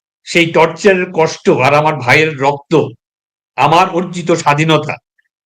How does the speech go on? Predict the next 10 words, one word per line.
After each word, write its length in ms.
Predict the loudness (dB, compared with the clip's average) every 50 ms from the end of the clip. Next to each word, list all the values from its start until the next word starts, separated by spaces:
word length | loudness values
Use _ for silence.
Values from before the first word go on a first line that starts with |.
| _ _ _ _ _ _ _ _ _ _ _ _ _ _ _ _ _ _ _ _ _ _ _ _ _ _ _ _ -10
আমার 300 | -6 -2 2 2 2 0
স্বাধীন 440 | 2 0 0 0 0 -2 -6 -2 0
দেশ, 260 | 0 0 0 0 -4 -10 -18 -20 _ _ _ _ _ _ _ _ _ _ _ _ _ _ -4
আর 180 | -2 -2 0 0
আমি 460 | -2 -2 0 0 0 0 -2 -8 -12 _ _ _ _ _ _ _ _ _ _ _ _ _ _ _ _ _ _ _ _ _ _ _ _ _ _ _ _ _ _ _ _ _ _ _ _ _ _ _ _ _ -6
তাদের 360 | -4 -4 0 2 2 2 2
কাছ 260 | -2 -6 -6 -6 -6
থেকে, 200 | -6 -2 -2 -2
তাদের 420 | -2 -2 -2 0 2 0 0 0
কৃপায়, 440 | 0 -2 -2 0 0 -2 -2 -2 -4